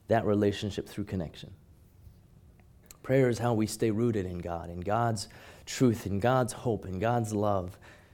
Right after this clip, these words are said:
And so let me ask you this. If prayer truly is the connection and the sustaining power of a relationship with God, how connected are you? How connected are you?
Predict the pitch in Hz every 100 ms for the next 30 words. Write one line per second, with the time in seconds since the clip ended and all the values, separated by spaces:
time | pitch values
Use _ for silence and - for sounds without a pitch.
0 | - - - 101 127 123 147 151 131 123
1 | 113 101 92 - - - 165 160 - -
2 | - - - 113 95 87 92 - - -
3 | - - 175 175 151 127 117 117 123 120
4 | 135 - 131 117 120 110 - 110 - 139
5 | 135 120 123 127 127 110 98 131 120 110
6 | 110 117 120 113 104 95 98 98 104 104
7 | - - - 135 143 139 127 117 123 123
8 | 87 76 - - 82 85 - - - -
9 | - - - - _ - - - - -
10 | - - - - 113 117 120 110 110 92
11 | 60 57 -